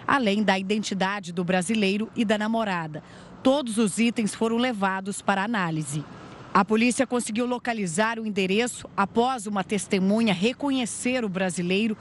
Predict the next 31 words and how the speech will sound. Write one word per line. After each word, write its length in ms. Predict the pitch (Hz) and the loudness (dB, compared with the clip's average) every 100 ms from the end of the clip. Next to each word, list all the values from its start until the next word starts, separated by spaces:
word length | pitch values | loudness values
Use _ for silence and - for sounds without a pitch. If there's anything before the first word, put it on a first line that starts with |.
| - - - | -10 -20 -2
e 80 | 196 | 0
dizer 480 | 214 262 208 240 262 | 2 2 2 0 0
que 220 | - 247 | -2 0
era 220 | 240 277 277 | 0 0 -6
o 40 | |
proprietário 880 | - 262 254 269 262 - 220 220 226 | -4 -4 0 0 0 0 0 0 -2
da 140 | 247 | -2
casa 480 | 254 226 196 196 214 - - - | 0 0 0 0 -6 -8 -8 0
em 140 | 208 | 2
que 100 | 247 | 2
Fernando 540 | - 254 214 233 233 | 2 2 2 2 0
morava 540 | 226 240 208 202 202 208 | 0 -2 -2 -6 -6 -4
de 100 | 214 | -2
aluguel. 540 | 214 214 180 160 160 - - - | 0 -2 -2 -2 -4 -10 -18 0
Os 160 | 208 202 | 2 4
oficiais 640 | 247 247 - 226 226 226 | 2 0 0 2 2 -2
ainda 260 | 226 226 226 | -4 -2 -2
irão 260 | 240 233 247 | 2 2 2
examinar 600 | 233 233 240 220 196 214 | 0 0 0 0 0 0
a 60 | |
arma 440 | 233 180 185 214 220 - | -2 -4 -2 -2 -4 -2
usada 420 | 233 175 214 220 | 0 2 2 2
no 100 | 240 | -2
crime. 460 | - 240 208 165 147 - - - - | 0 2 2 2 -2 -10 -20 -10 2
E 80 | 196 | 2
a 80 | |
Polícia 400 | 196 226 220 220 | 4 2 2 2
Federal 460 | 214 214 208 202 208 | 0 0 0 -2 -4
prepara 400 | - 220 202 220 | -4 -2 0 0
um 120 | 254 | 0
laudo 460 | 226 196 208 208 | 2 2 -2 -8